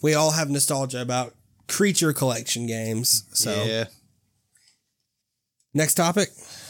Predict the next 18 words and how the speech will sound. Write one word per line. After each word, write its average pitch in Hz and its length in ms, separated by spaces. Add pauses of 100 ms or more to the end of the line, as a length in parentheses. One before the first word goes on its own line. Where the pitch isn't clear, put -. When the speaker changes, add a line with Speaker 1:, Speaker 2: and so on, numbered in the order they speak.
(120)
Speaker 2:
Next 104 260
topic. - 440 (160)
Speaker 1:
Segue. 131 680 (1040)
We're 160 120
talking 160 360
about 127 400
the 127 200
Ghost 160 600 (120)
of 135 280 (160)
Tsushima. 127 1200 (260)
Speaker 2:
Tsushima. 113 540 (340)
Tsushima. 107 460 (180)
Speaker 1:
Tsushima. 120 880 (100)
Speaker 2:
Tsushima. 107 320 (360)
Speaker 1:
So, 143 540
Ghost 214 320
of 175 340
Tsushima. 165 800